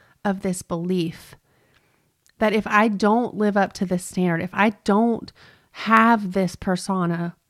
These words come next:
I'm not gonna be loved, right? Because that, at the end of the day,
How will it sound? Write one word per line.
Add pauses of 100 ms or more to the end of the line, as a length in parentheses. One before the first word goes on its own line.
(880)
I'm
not
gonna
be
loved,
right?
Because
that,
at
the
end
of
the
day,